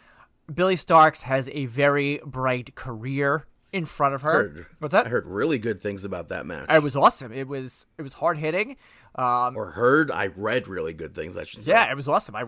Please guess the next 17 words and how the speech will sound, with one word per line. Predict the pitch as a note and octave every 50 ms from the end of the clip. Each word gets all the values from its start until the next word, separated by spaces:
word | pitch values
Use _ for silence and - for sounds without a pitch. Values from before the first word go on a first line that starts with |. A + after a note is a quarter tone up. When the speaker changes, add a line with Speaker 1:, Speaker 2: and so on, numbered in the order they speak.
| A#2 - _
Speaker 1:
I | A#2+ C3+ D3
told | - F3+ A#3+ B3+
you, | B3+ A2
I | A#2+ C#3+
subscribed | C#3 - E3 C#3+ - - C#3+ D3 D#3+ D#3+
to | F3
Fight | - F#3 G#3+
Plus, | - - C3+ C#3 F3+ - - - - _ - _ _ -
um, | - D3 C#3+ C#3 C#3+ D3
because | C#3 - C#3+ - C#3+ B2
I | C#3+
wanted | C3+ B2+ C#3 D3 D#3
to | D#3+ C3
watch | A#2 B2+ C3+ -
that | - A#2 B2+ -
match. | A#2+ G#2+ G#2 B2+ F3 - - - _ _ _ _ _ -
Um, | C3 B2+ B2+ B2+ B2+ B2